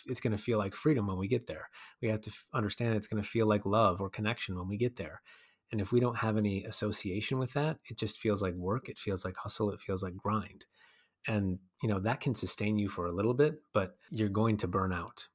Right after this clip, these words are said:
if you don't have any emotional ties to your work, if you don't have any gratitude for the things you already have, if you don't have any emotional ties to the joy that you'll feel when you finally hit the mountaintop, or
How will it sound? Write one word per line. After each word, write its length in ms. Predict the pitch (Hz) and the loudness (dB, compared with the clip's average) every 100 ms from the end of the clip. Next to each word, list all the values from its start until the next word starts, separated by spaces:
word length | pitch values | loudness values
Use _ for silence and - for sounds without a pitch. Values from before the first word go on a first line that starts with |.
| _ - | _ -2
if 180 | 117 | 0
you 80 | 110 | 2
don't 240 | 101 104 110 | 2 0 0
have 200 | 104 101 | 0 2
any 140 | 95 | 2
emotional 520 | 92 95 95 - 92 | 2 0 0 0 -2
ties 400 | 90 98 92 92 | -2 0 0 0
to 140 | - 92 | 0 -2
your 160 | 85 | -2
work, 340 | 85 87 - - _ _ _ - | -2 -6 -10 -18 _ _ _ -8
if 120 | 101 | -2
you 100 | 98 | 0
don't 200 | 101 107 | 0 -2
have 180 | 101 95 | -2 0
any 180 | 95 | 0
gratitude 680 | 90 101 95 95 - 95 90 | -2 0 0 0 -2 -2 -2
for 100 | - | -2
the 100 | 95 | -4
things 260 | 90 98 90 | -2 -4 -2
you 80 | 95 | -2
already 200 | 90 90 | -2 -2
have, 360 | 92 87 85 - | -6 -6 -8 -10
if 140 | 104 | -6
you 60 | 101 | 0
don't 200 | 104 104 | 0 0
have 220 | 104 98 | -2 0
any 280 | 98 92 92 - - _ - | 0 0 -2 -12 -20 _ -2
emotional 480 | 104 101 - 101 95 | 0 2 0 0 -2
ties 360 | - 101 92 | -2 -2 -2
to 100 | - | -2
the 100 | 90 | -2
joy 340 | 87 95 104 101 | -2 4 6 6
that 100 | 98 | 4
you'll 160 | 98 | 0
feel 360 | 92 - 101 95 | -2 2 4 4
when 140 | 90 | 2
you 100 | 90 | 0
finally 420 | 90 101 98 92 90 | -2 0 2 2 2
hit 180 | 101 | 0
the 60 | - | 0
mountaintop, 580 | 95 98 92 - 87 - | 0 0 -2 -6 -8 -2
or 260 | 101 95 | 0 -2